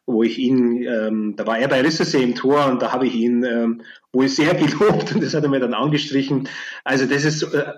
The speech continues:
da kann ich mich, äh, mit so jemandem auf einer ganz anderen Ebene treffen. Ja, wir, wir können mal so freundschaftlich plauschen, obwohl wir natürlich dann auch Konfliktfelder haben.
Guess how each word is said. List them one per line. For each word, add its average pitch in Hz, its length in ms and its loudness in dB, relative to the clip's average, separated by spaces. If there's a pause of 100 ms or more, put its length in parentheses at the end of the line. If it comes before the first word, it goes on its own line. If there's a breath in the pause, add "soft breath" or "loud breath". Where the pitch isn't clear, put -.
(120)
da 131 160 -4
kann 147 200 2
ich 156 120 4
mich, 135 280 2
äh, 139 60 -2
mit 131 380 2
so 135 120 2
jemandem 147 440 4
auf 120 160 -2
einer 143 80 2
ganz 143 280 0
anderen 131 460 2
Ebene 123 440 0
treffen. 101 340 -4
Ja, 143 360 2
wir, 113 140 0
wir 104 120 -2
können 120 200 2
mal 113 180 4
so 113 300 0 (320 loud breath)
freundschaftlich 131 640 0
plauschen, 143 420 2
obwohl 123 280 4
wir 127 80 4
natürlich 120 400 0
dann 117 140 0
auch 110 260 -2
Konfliktfelder 143 840 -2
haben. 165 340 0